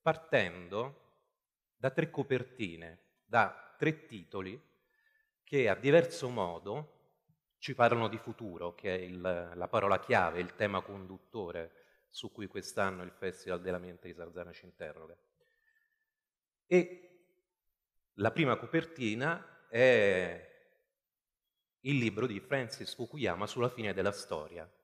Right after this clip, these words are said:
Esce nel millenovecentonovantadue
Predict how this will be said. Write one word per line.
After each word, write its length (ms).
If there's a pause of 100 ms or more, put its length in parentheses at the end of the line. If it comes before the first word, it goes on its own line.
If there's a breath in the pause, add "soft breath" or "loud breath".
(880)
Esce 300
nel 160
millenovecentonovantadue 1900